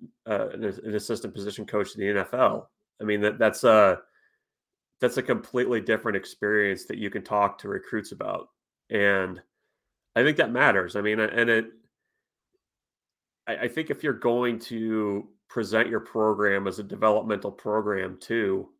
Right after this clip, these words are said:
to have the chops and the resume behind it to say that we also, a lot of these guys coached in the N F L. I mean, I, I think that just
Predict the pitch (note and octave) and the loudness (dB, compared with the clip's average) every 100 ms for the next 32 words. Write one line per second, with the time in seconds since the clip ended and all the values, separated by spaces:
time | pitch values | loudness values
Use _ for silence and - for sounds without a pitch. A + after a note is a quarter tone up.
0 | _ _ _ - A2 - A2+ A#2 G2+ G2+ | _ _ _ -4 -2 4 8 6 6 -2
1 | G2 - G#2 G#2+ G2+ - G2 G2 G2 G#2 | -4 2 4 6 2 -6 -10 -6 -2 0
2 | G2 G#2 G2 F#2+ G2 G#2 G2+ G2 G2 - | 0 0 -2 -2 -6 -4 -2 -2 -4 -6
3 | G#2 - G#2+ F#2+ F#2 F2 - _ _ _ | -14 -4 0 2 0 -2 -10 _ _ _
4 | _ - G#2+ G#2+ G2+ G2+ G2+ - G2+ F#2 | _ -10 -6 0 4 4 2 0 0 0
5 | F2 - _ _ _ - - - G#2 G2+ | -2 -8 _ _ _ -18 -12 -4 0 4
6 | G#2 G2 G2 F2+ - G2 F#2+ F#2 F2 - | 2 0 -4 -6 -2 2 2 0 -4 -4
7 | A2 G2 - G2 F#2 F#2 F2+ - G2+ F#2+ | -2 -2 -6 -8 -4 -4 -4 -2 0 0
8 | F2+ F2 F2+ F2+ F2+ - G2 A2 G2 G2+ | 0 -4 -4 -2 -4 -4 -6 -6 -2 -2
9 | G2 G2+ F#2 - - | -2 -2 -2 -4 -14